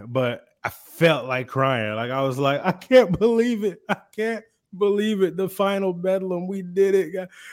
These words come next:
And, like, you know, my wife is looking at me crazy. My daughter's looking at me crazy. I'm like, "Yo, this just means a lot." But that's exactly what was going on in my head, which is, "God, please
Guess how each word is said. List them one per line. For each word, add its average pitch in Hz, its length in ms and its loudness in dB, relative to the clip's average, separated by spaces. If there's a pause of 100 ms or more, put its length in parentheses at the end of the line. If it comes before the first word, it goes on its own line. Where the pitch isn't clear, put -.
(120)
And, 170 100 2
like, 147 220 2
you 190 160 4
know, 156 80 6
my 156 100 2
wife 127 320 2
is 131 100 0
looking 135 200 -2
at 135 40 0
me 131 120 -2
crazy. 131 380 -2
My 123 180 0
daughter's 117 400 0
looking 123 180 -2
at 120 80 -2
me 120 120 -4
crazy. 120 380 -2
I'm 120 140 0
like, 110 340 -4
"Yo, 120 320 -10
this 123 220 0
just 127 240 -6
means 120 460 -2 (420)
a 117 80 -8
lot." 107 360 -4 (120)
But 107 100 -8
that's 127 140 -4
exactly 120 600 -4
what 107 120 -2
was 101 120 -8
going 104 200 -2
on 101 80 -6
in 98 60 -6
my 98 140 -8
head, 98 180 -8
which 92 140 -14
is, - 160 -16 (400)
"God, 143 340 4
please 160 560 8